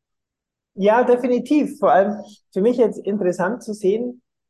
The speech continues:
beim ersten Durchgang, ich glaub, da war der Halvor sich jetzt gar nicht so bewusst, dass er auch den ersten Durchgang gewonnen hat, ähm, hier beim Finale in Bischofshofen. Da hat er ein bisschen gar nicht wirklich eine große Reaktion gezeigt. Das war schon fast ein bisschen ungläubig.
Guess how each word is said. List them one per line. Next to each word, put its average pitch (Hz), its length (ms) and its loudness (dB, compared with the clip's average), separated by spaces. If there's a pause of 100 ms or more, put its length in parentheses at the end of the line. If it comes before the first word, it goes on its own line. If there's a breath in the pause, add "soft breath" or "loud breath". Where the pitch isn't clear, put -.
beim 170 160 0
ersten 202 440 -4
Durchgang, 214 320 -4
ich 175 60 -8
glaub, 185 140 -4
da 180 120 -2
war 165 100 0
der 147 140 -4
Halvor 185 260 -2
sich 175 200 -10
jetzt 165 160 -6
gar 147 160 -4
nicht 196 200 -8
so 185 200 0
bewusst, 180 580 -4 (220)
dass 180 160 2
er 175 120 2
auch - 340 -2
den 165 140 0
ersten 175 300 -2
Durchgang 214 460 0
gewonnen 151 440 -2
hat, 143 240 -4 (220)
ähm, 143 600 -4
hier 156 320 0
beim 151 240 -2
Finale 151 420 -2
in 165 100 -6
Bischofshofen. 180 640 -6 (260 loud breath)
Da 131 140 -10
hat 165 120 -2
er 190 60 4
ein 175 120 0
bisschen 185 480 -2 (500)
gar 170 160 0
nicht 170 220 -4 (140)
wirklich 233 480 2
eine 202 160 -4
große 233 500 -2
Reaktion 233 560 -2
gezeigt. 220 460 -2
Das 180 100 -10
war 185 160 0
schon 185 140 -8
fast 202 240 -14
ein 175 100 -10
bisschen 175 320 -14
ungläubig. 262 880 -4